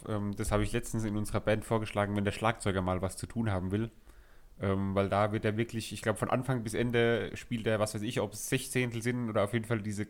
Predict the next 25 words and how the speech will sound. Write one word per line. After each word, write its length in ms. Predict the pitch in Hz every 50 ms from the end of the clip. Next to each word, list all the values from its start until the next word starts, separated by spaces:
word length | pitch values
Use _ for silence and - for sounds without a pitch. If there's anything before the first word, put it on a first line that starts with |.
| - -
ultraschnellen 640 | - 139 135 - 117 107 - - 117 113 110 107 101
Töne 320 | - 117 117 117 113 110
auf 140 | - 110 -
sämtlichen, 600 | - 131 135 131 - 120 - - 117 110 110 107
äh, 520 | 82 101 101 101 104 101 101 101 98 98 95 - - - - - - - - - - - - -
ja, 360 | - 95 98 98 98 98 - - - - - - - - - -
Drums, 420 | - 101 98 101 113 117 113 -
auf 140 | - 101 -
sämtlichen 480 | 104 101 104 101 - 110 104 - 104 -
Toms, 340 | - - 120 127 123 113 -
auf 120 | 110 101
sämtlichen 420 | - 104 101 - - 98 - 95
Becken 320 | 87 117 113 - 123 120 113 - - - - - - - -
wird 140 | 110 107 -
da 80 | 101 98
durchgehauen 1500 | - 113 120 110 - - - 101 95 92 92 90 78 85 90 90 90 90 87 87 85 85 - 95 95 98 98 104 104 101
von 200 | - 113 98 -
Anfang 280 | 101 95 - 101 95 92
bis 100 | 95 87
Ende. 240 | - 101 101 101
Also 120 | 101 92 101
ich 80 | 95
glaub, 160 | - 104 98 -
das 160 | 110 104 -
ist 220 | 107 107 - -